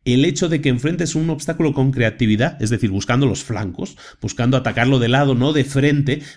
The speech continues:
muchas veces es la forma más creativa de hacerlo y te permite, eh, añadir a tu arsenal toda una serie de armas o toda una serie de herramientas que son técnicas que te van a permitir tomar mejores decisiones en los próximos obstáculos que te vayas a encontrar,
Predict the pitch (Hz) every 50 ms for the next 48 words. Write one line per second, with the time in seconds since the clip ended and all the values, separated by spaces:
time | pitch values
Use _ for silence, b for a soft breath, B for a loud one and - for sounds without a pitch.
0 | B - 147 151 165 - 165 160 156 160 156 139 151 143 139 123 117 - 151 143
1 | 139 127 131 135 131 - - 123 113 107 104 - 127 131 113 104 98 92 - 135
2 | 135 156 151 143 143 151 147 139 139 139 135 139 160 190 196 - 127 104 - B
3 | B B B B B B B - 123 123 123 123 123 127 131 - 135 135 131 127
4 | 127 127 131 165 190 190 180 180 - 156 131 113 110 - - 110 104 110 127 123
5 | 123 143 143 143 143 147 160 165 151 135 - 135 139 135 113 104 98 101 113 120
6 | 120 107 113 147 165 - - 98 90 101 107 104 98 - 107 104 98 92 87 87
7 | - - - 127 131 156 156 160 160 160 147 127 127 131 139 - B B B B
8 | B - 123 - - 123 113 107 107 - - 180 180 175 165 156 147 147 165 151
9 | - - 131 107 135 127 139 160 170 165 170 156 135 131 127 123 139 139 139 139
10 | 131 131 135 135 127 131 139 147 143 147 220 233 226 185 202 190 - 170 151 -
11 | 180 190 175 127 98 - B B B B B B - 143 139 131 127 120 107 -
12 | - - 127 135 131 - 147 147 147 143 156 156 - - 135 123 127 131 131 -
13 | 101 98 98 98 101 98 - 110 104 113 107 147 160 143